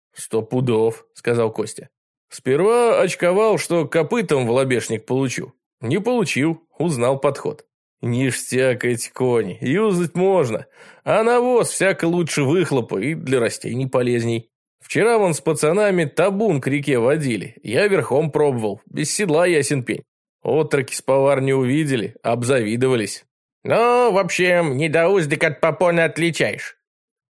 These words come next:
"Ну, типа, осваиваю, через сидельник тоже. Да фиг ли упрешь?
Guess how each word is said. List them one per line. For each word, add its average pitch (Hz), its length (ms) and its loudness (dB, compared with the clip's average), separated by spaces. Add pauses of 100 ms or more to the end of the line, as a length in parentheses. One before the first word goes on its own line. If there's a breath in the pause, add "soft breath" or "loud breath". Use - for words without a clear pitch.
(260)
"Ну, 175 600 0
типа, 127 720 2
осваиваю, 110 1000 0
через 147 320 -2
сидельник 147 540 0
тоже. 110 360 -4 (100)
Да 185 200 0
фиг 285 240 -2
ли 285 120 0
упрешь? 202 480 -2